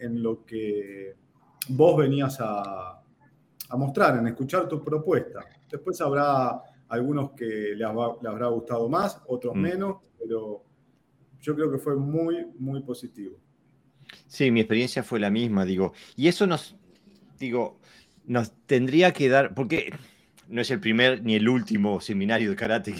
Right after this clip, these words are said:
Speaker 2: que, que, que ha habido en la historia, y sería interesante, mm, sería interesante, mm, pensar un poco en qué es lo que uno va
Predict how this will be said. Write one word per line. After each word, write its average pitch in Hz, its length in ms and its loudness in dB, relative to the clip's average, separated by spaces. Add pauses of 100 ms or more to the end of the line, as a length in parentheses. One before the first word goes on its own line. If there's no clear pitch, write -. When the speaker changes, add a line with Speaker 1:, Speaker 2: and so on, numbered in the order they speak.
(160)
Speaker 2:
que, 107 60 -10
que, 104 320 -6 (240)
que 113 80 -4
ha - 20 2
habido 113 200 2
en 104 40 0
la 101 60 0
historia, 110 420 -2 (260)
y 107 100 -10
sería 139 260 -2
interesante, 147 800 0 (1300)
mm, 113 520 -4 (720)
sería 127 240 -2
interesante, 127 920 0
mm, 82 640 -16 (160)
pensar 120 420 -6
un 131 140 -8
poco 135 320 -4
en 104 200 -4 (140)
qué 160 200 0
es 156 100 -4
lo 139 140 0
que 120 120 -4
uno 123 280 -2
va 123 340 2